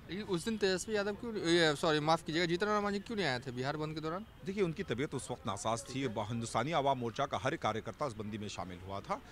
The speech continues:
Speaker 2: उस दिन उनकी कार्यक्रम, अ, वो जो उनकी तब-, तबीयत है, वो नासाज थी, इसलिए उस कार्यक्रम में शामिल नहीं हो पाए थे।
Speaker 1: मैं फिर, मैं फिर से अपना सवाल मैं अपना दोहराना चाहता हूँ, क्या ओवैसी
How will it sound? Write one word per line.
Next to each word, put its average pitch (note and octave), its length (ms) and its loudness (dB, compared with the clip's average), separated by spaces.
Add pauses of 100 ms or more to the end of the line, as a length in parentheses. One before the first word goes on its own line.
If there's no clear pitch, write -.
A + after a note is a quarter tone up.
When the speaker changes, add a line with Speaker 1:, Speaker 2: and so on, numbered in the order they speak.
(160)
Speaker 2:
उस D#3 140 -2
दिन G3 120 -4
उनकी F3 220 -4
कार्यक्रम, C3+ 520 -4
अ, - 80 -10
वो A#2 460 0
जो B2+ 200 0
उनकी B2 220 -4
तब-, G2 280 -4
तबीयत A#2+ 340 -4
है, F#3+ 100 -6 (260)
वो C3 80 0
नासाज B2 360 0
थी, - 120 -10
इसलिए A#2+ 180 -6
उस - 180 -8 (180)
कार्यक्रम F#2+ 300 -6
में G2+ 60 -8
शामिल E2+ 260 -10
नहीं F2+ 100 -14
हो F#2 140 -16
पाए - 100 -10
थे। - 380 -18 (480)
Speaker 1:
मैं F3+ 100 -4
फिर, F3+ 120 -2
मैं F#3+ 120 4
फिर A3+ 300 2
से A3+ 140 6
अपना G3 180 4
सवाल E3+ 360 8
मैं E3+ 140 6
अपना D#3+ 200 4
दोहराना C#3 260 4
चाहता D3 120 6
हूँ, - 80 -2
क्या G3+ 140 8
ओवैसी F3 500 8